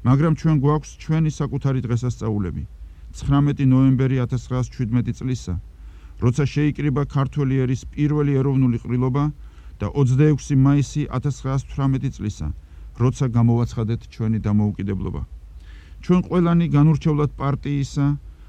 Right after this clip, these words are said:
ვიბრძოდით საქართველოს დამოუკიდებლობის განსამტკიცებლად.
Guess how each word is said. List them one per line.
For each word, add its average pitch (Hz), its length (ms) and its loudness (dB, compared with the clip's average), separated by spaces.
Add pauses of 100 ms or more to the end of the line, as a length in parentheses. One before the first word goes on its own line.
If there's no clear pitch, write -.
(120)
ვიბრძოდით 139 680 4
საქართველოს 139 560 -2
დამოუკიდებლობის 120 840 2
განსამტკიცებლად. 113 880 -4